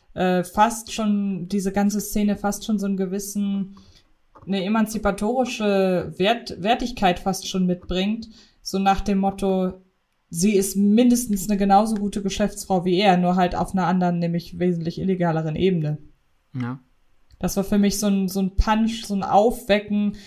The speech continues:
Speaker 1: „Ey, wir reden hier nicht nur die ganze Zeit über einen Mann.“ Sondern hinter jedem Mann steckt auch noch, oder steckt im besten Fall auch noch eine starke Frau und beachtet die auch mal. Also für mich ist da diese Szene ein, ähm,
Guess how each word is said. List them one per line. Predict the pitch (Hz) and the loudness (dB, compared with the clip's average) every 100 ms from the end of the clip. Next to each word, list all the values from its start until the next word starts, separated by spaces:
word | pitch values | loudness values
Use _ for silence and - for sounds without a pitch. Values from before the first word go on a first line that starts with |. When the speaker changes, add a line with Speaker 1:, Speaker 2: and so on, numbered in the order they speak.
| - - | -20 -2
Speaker 1:
„Ey, | 196 196 | 2 4
wir | 202 | 4
reden | 190 233 226 | 2 2 4
hier | 202 | 4
nicht | 202 202 | 2 0
nur | 202 | 0
die | 190 | 0
ganze | 196 190 190 | 0 -2 -2
Zeit | 208 185 | 0 0
über | 185 180 | 2 2
einen | 180 | 4
Mann.“ | 202 202 165 - - _ _ | 4 2 0 -6 -20 _ _
Sondern | - 185 180 | -2 0 2
hinter | 190 190 | 2 2
jedem | 190 196 190 | 2 2 4
Mann | 196 196 | 4 2
steckt | - 202 | 0 0
auch | 156 190 | 0 0
noch, | 190 | -2
oder | 170 165 170 | -2 -2 -2
steckt | - 196 196 | -2 -4 -4
im | 180 | -4
besten | 180 196 - 190 | -2 -2 -2 0
Fall | 185 | 2
auch | 170 | 2
noch | 180 160 | 0 -2
eine | 175 | -2
starke | - 175 175 | 0 0 -2
Frau | - 185 175 170 - - - | -4 2 2 2 -4 -20 -4
und | 180 165 | 0 2
beachtet | 160 196 202 - | 4 4 0 0
die | 180 | 0
auch | 143 247 - | 6 6 6
mal. | 175 156 | 4 6
Also | 151 170 | 6 2
für | 180 190 | 2 2
mich | 196 196 | 2 0
ist | 180 - | -4 0
da | 196 190 214 | 4 6 6
diese | 208 208 190 | 4 2 0
Szene | 190 208 196 190 180 - - - - | -2 0 2 2 0 -6 -18 -20 -2
ein, | 190 180 180 180 170 | 4 6 6 4 4
ähm, | 175 170 170 170 | 2 2 2 0